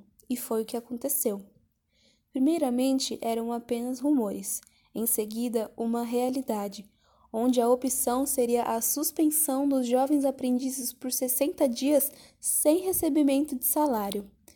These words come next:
Diante da notícia, todos ficaram desesperados, mas quando o medo sobrevinha ao meu coração,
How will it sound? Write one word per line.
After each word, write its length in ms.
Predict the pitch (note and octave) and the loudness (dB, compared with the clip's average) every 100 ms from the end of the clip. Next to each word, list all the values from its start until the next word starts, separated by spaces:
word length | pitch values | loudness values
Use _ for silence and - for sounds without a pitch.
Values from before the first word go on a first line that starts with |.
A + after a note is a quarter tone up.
| _ _ _ | _ _ _
Diante 380 | A3+ A#3+ C#4+ A#3+ | 2 4 4 2
da 120 | A#3+ | 2
notícia, 640 | A#3 A#3 - C4 C4 A#3 | 2 -2 -2 0 0 -2
todos 480 | - - B3 B3+ - | -2 0 2 2 -2
ficaram 580 | - - C4 B3 B3 B3 | -2 -4 2 2 4 2
desesperados, 1300 | A#3+ C#4+ D4+ C#4+ - D#4 D4 A#3+ A3 A3 A3 - - - - _ | 4 4 4 0 0 2 4 4 2 0 -2 -2 -4 -12 -20 _
mas 320 | A#3 A#3+ A#3+ | 0 2 2
quando 280 | - C#4 C#4 | 2 2 4
o 60 | C#4 | 6
medo 280 | C4 C4 B3+ | 6 4 2
sobrevinha 640 | - A#3 B3+ B3+ B3+ C4+ | 2 2 2 2 2 4
ao 60 | B3+ | 4
meu 200 | B3+ C#4+ | 2 2
coração, 760 | C4 A#3+ - - B3+ B3 A#3+ | 0 2 0 0 0 0 -4